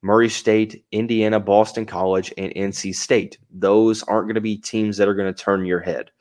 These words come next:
So I think that a lot of people were looking at this game against Notre Dame, whose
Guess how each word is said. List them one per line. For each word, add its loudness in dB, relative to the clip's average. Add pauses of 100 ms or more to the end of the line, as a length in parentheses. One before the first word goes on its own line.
(480)
So 10
I 8
think 2
that 4
a 10
lot 8
of 0
people 0
were 6
looking 4
at 0
this 4
game 2
against 0
Notre 4
Dame, 4
whose 0